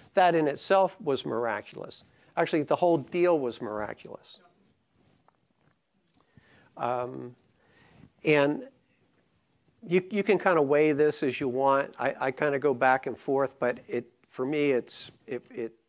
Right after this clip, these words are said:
um, I can,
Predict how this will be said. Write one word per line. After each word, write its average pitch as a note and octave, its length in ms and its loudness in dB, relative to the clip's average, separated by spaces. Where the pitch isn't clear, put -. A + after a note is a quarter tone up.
um, A2 360 -10
I C#3 120 2
can, C3+ 260 -2